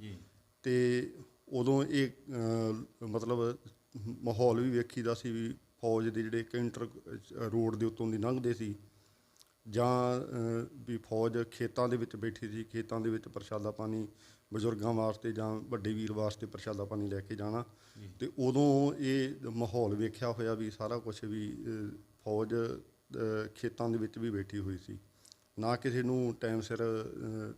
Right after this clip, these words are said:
Speaker 2: ਨਿਕਲਣ ਦਿੰਦੀ ਸੀ ਟਾਈਮ ਤੋਂ ਪਹਿਲਾਂ ਤੇ ਨਾ ਕਿਸੇ ਨੂੰ, ਅ, ਜਿਹੜਾ ਕੋਈ ਖੇਤ ਰਹਿ ਜਾਂਦਾ ਸੀ, ਉਹ ਖੇਤ ਰਹਿ ਜਾਂਦਾ ਸੀ, ਜਿਹੜਾ ਘਰ ਦੇ ਵਿੱਚ ਆ ਜਾਂਦਾ ਸੀ, ਉਹ, ਉਹਨੂੰ ਮਗਰੋਂ ਖੇਤ ਨਹੀਂ ਸੀ ਜਾਣ ਦਿੱਤਾ ਜਾਂਦਾ। ਇਹੋ ਜਿਹਾ ਮਾਹੌਲ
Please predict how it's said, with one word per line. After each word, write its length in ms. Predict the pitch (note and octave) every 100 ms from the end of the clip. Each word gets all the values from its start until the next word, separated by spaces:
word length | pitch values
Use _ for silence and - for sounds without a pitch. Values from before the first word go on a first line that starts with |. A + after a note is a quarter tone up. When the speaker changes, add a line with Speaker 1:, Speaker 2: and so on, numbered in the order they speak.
| -
Speaker 2:
ਨਿਕਲਣ 440 | A2+ A2 C#3 C3+
ਦਿੰਦੀ 280 | B2 A2+ A2+
ਸੀ 140 | A2 A#2
ਟਾਈਮ 240 | A#2 A2
ਤੋਂ 120 | G#2+
ਪਹਿਲਾਂ 320 | G#2 A#2+ B2 A#2 - - _ -
ਤੇ 60 |
ਨਾ 180 | A#2 B2
ਕਿਸੇ 280 | B2 B2 A#2+
ਨੂੰ, 220 | A#2+ A#2 - -
ਅ, 20 |
ਜਿਹੜਾ 400 | B2+ A2+ G#2+ B2
ਕੋਈ 220 | C3 C3 A#2
ਖੇਤ 400 | - - A#2 A#2+
ਰਹਿ 160 | B2+ C3+
ਜਾਂਦਾ 180 | C3 B2+
ਸੀ, 120 | C3
ਉਹ 60 |
ਖੇਤ 300 | A2+ A2 G#2
ਰਹਿ 140 | G#2 A#2+
ਜਾਂਦਾ 220 | B2+ A#2+
ਸੀ, 200 | - A2+ - _ - _ -
ਜਿਹੜਾ 180 | G2+ B2
ਘਰ 220 | B2 C3
ਦੇ 120 | G2+ G#2+
ਵਿੱਚ 220 | G#2+ A2+
ਆ 100 | A2
ਜਾਂਦਾ 220 | A2 A2+
ਸੀ, 140 | -
ਉਹ, 360 | A2+ - A#2 A2+ - A#2
ਉਹਨੂੰ 200 | A#2 A#2
ਮਗਰੋਂ 380 | G#2+ G2 G#2 G2 -
ਖੇਤ 260 | - G#2+
ਨਹੀਂ 120 | G#2+ G2+
ਸੀ 100 | G2+
ਜਾਣ 220 | F#2+ F#2+
ਦਿੱਤਾ 220 | F2+ G2
ਜਾਂਦਾ। 320 | F2+ F#2 F2+ - _ _ _ -
ਇਹੋ 200 | A#2 B2+
ਜਿਹਾ 120 | B2
ਮਾਹੌਲ 380 | A#2 A2 G2